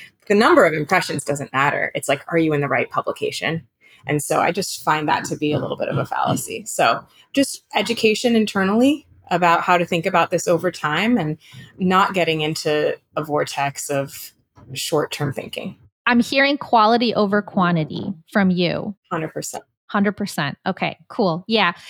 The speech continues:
Speaker 2: I think about it the same way. Like, I'm not looking to be an influencer with, like, fifty thousand LinkedIn followers. I just need those people that really love, get value,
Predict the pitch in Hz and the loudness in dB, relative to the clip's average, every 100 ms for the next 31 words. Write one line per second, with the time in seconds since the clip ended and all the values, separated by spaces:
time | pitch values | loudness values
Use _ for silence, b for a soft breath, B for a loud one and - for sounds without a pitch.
0 | B B 311 - 370 349 285 277 277 - | B B 0 0 -2 0 2 0 -4 -4
1 | 226 226 202 202 185 180 190 - - 233 | 0 2 2 2 2 0 -2 -4 -4 -2
2 | 262 254 285 294 214 214 - 220 202 208 | 0 2 2 0 -4 -6 -4 -2 -2 -4
3 | - 208 196 185 180 - _ 220 220 214 | -6 -4 -2 -2 -4 -8 _ -4 -2 0
4 | 214 214 220 208 202 - 202 196 196 190 | -2 0 2 2 0 0 0 0 -2 -2
5 | 185 - 196 - 208 196 180 185 185 175 | -2 -4 -4 -4 -4 0 0 0 0 0
6 | 170 165 170 - _ - 202 202 - 180 | 0 0 -4 -6 _ -6 -2 -2 -2 -4
7 | 180 165 160 165 160 175 190 - - 233 | -2 0 0 -2 -2 -2 -4 -2 0 0
8 | 226 247 - - 269 254 254 240 202 196 | 0 -2 -2 -2 2 2 2 0 2 2
9 | 190 190 - - b b b b b - | 2 0 -4 -16 b b b b b -4
10 | 359 370 359 269 240 233 214 254 262 294 | -2 2 2 4 4 2 2 2 4 2
11 | 294 285 - _ _ - 226 226 233 233 | 0 -2 -4 _ _ -4 0 4 4 4
12 | 247 226 208 196 208 202 214 226 233 247 | 2 -2 -2 0 2 4 2 0 0 2
13 | 269 277 | 2 0